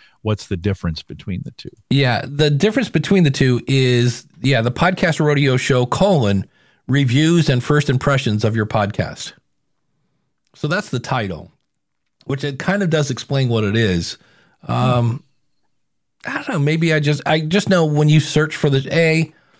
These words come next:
Speaker 2: I, I need to go, I guess, into Apple or go into Google and search for, like,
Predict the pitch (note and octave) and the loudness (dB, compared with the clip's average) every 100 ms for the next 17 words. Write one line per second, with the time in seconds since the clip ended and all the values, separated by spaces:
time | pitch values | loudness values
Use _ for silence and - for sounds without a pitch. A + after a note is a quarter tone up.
0 | _ _ _ _ _ - - _ _ _ | _ _ _ _ _ -20 -20 _ _ _
1 | _ - C#4 - F3+ F#3+ A#3+ G3+ E3+ D#3 | _ -6 -4 -2 0 0 0 0 0 0
2 | C#3+ C3+ C3+ C3 - A2+ A#2+ B2 A#2 G#2+ | 2 0 0 -2 0 0 0 0 0 0
3 | G2+ C3 C3 A2+ A2 A#2 A2+ F#2+ F#2 - | 0 2 4 4 4 4 4 2 2 2
4 | A#2 A#2 G#2 G2 F#2+ F2+ - | 0 0 0 2 2 2 -4